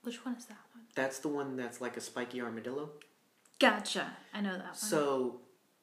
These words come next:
Speaker 2: here's the thing. In, in the interview, in the actual interview, he says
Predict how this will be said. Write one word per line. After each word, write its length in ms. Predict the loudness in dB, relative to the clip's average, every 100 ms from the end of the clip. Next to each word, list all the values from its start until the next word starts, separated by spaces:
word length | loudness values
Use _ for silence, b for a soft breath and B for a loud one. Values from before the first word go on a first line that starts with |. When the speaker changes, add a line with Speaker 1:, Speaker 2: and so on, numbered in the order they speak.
| _ _ _ 2
Speaker 2:
here's 220 | 4 4
the 60 | 0
thing. 360 | 0 0 -2 -14 -20 _ _ _ _ _ -2
In, 320 | 0 0 -2 0
in 200 | 2 2
the 60 |
interview, 540 | 2 2 4 2 0 -2
in 80 | 0
the 120 | 0
actual 260 | 0 -2
interview, 300 | 0 0 -2
he 100 | -4
says 480 | -4 0 0 -2 -6